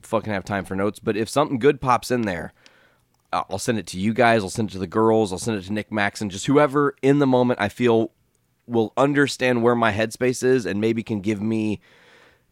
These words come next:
at some point, or, or maybe not, some energy back that, that really fuels the story. So I'm, I'm really grateful that you even <laughs> remembered that I said that, 'cause it was just, like, one of those random, I threw it on the wall, like, "Maybe somebody can interview me, cool, whatever. I don't really, I'm on to the next thing," you know?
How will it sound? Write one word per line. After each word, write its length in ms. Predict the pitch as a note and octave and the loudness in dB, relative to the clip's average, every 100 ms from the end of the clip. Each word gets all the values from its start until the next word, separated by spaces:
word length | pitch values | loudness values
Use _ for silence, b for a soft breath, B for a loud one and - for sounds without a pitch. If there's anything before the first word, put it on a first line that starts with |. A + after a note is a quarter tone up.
| _ _ - | _ _ -2
at 120 | C3+ | -2
some 220 | - G#3+ | 2 0
point, 340 | A#3 C#3+ D3+ E3+ | 2 2 2 2
or, 160 | G#2+ F#2+ | 0 0
or 180 | G2+ | -2
maybe 260 | G#2 G#2+ G2+ | -2 -2 0
not, 340 | G2+ A2+ - | -2 -2 -4
some 160 | - A#2 | -4 -4
energy 400 | A2+ B2+ B2+ G2+ | 0 2 2 -2
back 340 | F2+ C3 A#2+ - | 0 2 2 0
that, 160 | G2+ - | -6 -6
that 220 | F#2+ G2 _ | -6 -8 _
really 260 | G#2+ G#2 G2 | -6 -2 -2
fuels 400 | - G#2 G2 F2+ | -4 -4 -4 -6
the 120 | F2 | -10
story. 320 | - B2+ C3 | -8 -4 -2
So 160 | F#2 G2+ | 0 0
I'm, 180 | G#2 G#2 | 0 -2
I'm 120 | G2+ A2 | -2 0
really 220 | D#3 D#3 | 2 2
grateful 340 | A#2 A2+ A2+ | 0 0 -2
that 100 | G#2 | -4
you 300 | F2+ G#2+ A2 G2+ | -2 -2 -2 -2
even 240 | A2 G#2+ | -2 -2
<laughs> 40 | G#2 | -4
remembered 460 | F#2+ A#2 A#2 B2 | -2 -2 -2 -2
that 100 | G2 | -2
I 100 | G2 | -6
said 360 | D#2+ - G2+ B2 | -6 -4 -4 0
that, 340 | D#3 F#3 - - b b b | 0 0 -4 -12 b b b
'cause 140 | C3+ | 0
it 60 | B2+ | 2
was 100 | C3+ | 4
just, 180 | B2 - | 2 2
like, 200 | C3 G#2+ | 2 4
one 100 | C#3 | 2
of 60 | C3 | 4
those 180 | C3 | 2
random, 280 | G#2+ B2+ B2+ | 4 2 4
I 100 | A2 | 2
threw 160 | G#2 B2+ | 0 2
it 80 | C3 | 2
on 80 | |
the 60 | B2 | 4
wall, 180 | B2+ A#2 | 4 4
like, 160 | F#2+ | 2
"Maybe 180 | A2 C#3 | -2 -2
somebody 240 | C3+ D#3+ C#3+ | 0 0 2
can 140 | C#3 | 2
interview 300 | C#3 B2 B2+ | 2 2 2
me, 160 | B2+ G#2 | 0 0
cool, 220 | - B2+ | 2 2
whatever. 300 | A#2+ A#2+ F#2 | 4 2 0
I 60 | |
don't 160 | G#2+ B2 | 0 0
really, 240 | B2 A#2+ | 0 0
I'm 180 | - G#2+ - | 0 -2 -4
on 140 | - A#2+ | -4 -2
to 60 | |
the 80 | A#2+ | 0
next 260 | A#2 F#2+ - | -2 -4 -8
thing," 200 | F2 F2 | -12 -10
you 40 | F2 | -6
know? 220 | F#2+ | -4